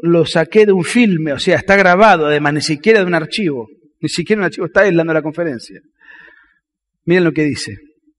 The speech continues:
"Nosotros tenemos en este momento de cuatro a cinco millones de estudiantes,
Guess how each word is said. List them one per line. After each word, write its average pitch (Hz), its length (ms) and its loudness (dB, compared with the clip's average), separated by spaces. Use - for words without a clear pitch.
"Nosotros 285 380 0
tenemos 262 360 2
en 233 100 4
este 226 160 0
momento 247 420 2
de 208 120 4
cuatro 269 280 0
a 196 40 0
cinco 226 260 -2
millones 185 320 -2
de 165 40 2
estudiantes, 131 840 -4